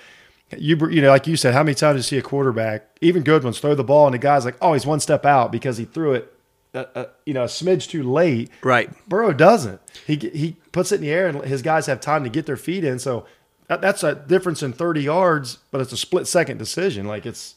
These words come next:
Speaker 1: you can't defend that.
Speaker 2: Well,
Speaker 1: Well,
Speaker 2: it's a huge advantage for, I mean, you got, I mean, obviously as the great wide receivers, but as, as a defender, like, you're running down the field and,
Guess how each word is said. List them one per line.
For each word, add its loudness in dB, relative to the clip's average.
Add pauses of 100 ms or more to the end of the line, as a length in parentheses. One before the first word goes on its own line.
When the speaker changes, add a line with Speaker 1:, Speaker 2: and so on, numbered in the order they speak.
(120)
Speaker 1:
you -8
can't -4
defend 0
that. -6
Speaker 2:
Well, 8
Speaker 1:
Well, 8
Speaker 2:
it's 6
a 4
huge 2
advantage 2 (260)
for, 2
I -2
mean, 0
you -2
got, -6
I -8
mean, -2
obviously 0
as -2
the -4
great 2
wide 2
receivers, -2
but -4
as, -2
as -8
a -8
defender, 2 (300)
like, 0 (220)
you're 4
running 8
down 6
the 0
field 6
and, 0